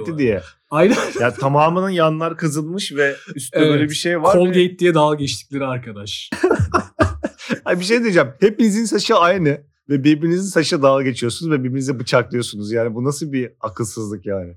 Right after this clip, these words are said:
Speaker 1: Onu geçtim. Böyle bir kitleye hitap edip de böyle bir hayran buluşması yapmak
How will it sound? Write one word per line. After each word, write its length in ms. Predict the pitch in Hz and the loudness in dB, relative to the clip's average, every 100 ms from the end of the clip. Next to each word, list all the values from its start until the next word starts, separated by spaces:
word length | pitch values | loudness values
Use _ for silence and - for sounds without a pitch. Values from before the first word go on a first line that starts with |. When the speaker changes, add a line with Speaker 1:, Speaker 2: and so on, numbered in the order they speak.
| - | -10
Speaker 1:
Onu 200 | 117 127 | -6 -4
geçtim. 560 | 135 127 - 254 277 - | -4 -6 -4 -4 -4 -6
Böyle 440 | 120 95 120 202 | -10 -4 0 0
bir 60 | 220 | -2
kitleye 340 | - - 131 | -6 -6 -4
hitap 360 | 123 123 127 127 | -4 -4 -4 -4
edip 220 | 160 - | -6 -6
de 80 | 127 | -8
böyle 220 | 120 160 | -4 -2
bir 40 | 165 | -2
hayran 440 | 127 117 151 180 | -4 -6 -4 -6
buluşması 460 | 143 131 - 147 160 | -6 -8 -6 -4 0
yapmak 460 | 139 - 165 160 | -2 -2 -10 -10